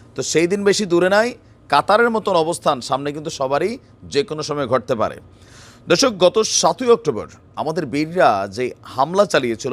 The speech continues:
ইসরায়েলের ভূখণ্ডে, সেই হামলা নিয়ে নানান ধরনের মন্তব্য করছে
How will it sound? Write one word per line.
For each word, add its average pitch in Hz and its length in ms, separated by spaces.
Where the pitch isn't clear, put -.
ইসরায়েলের 127 400
ভূখণ্ডে, 123 560
সেই 240 240
হামলা 180 380
নিয়ে 160 280
নানান 156 480
ধরনের 180 260
মন্তব্য 127 460
করছে 131 440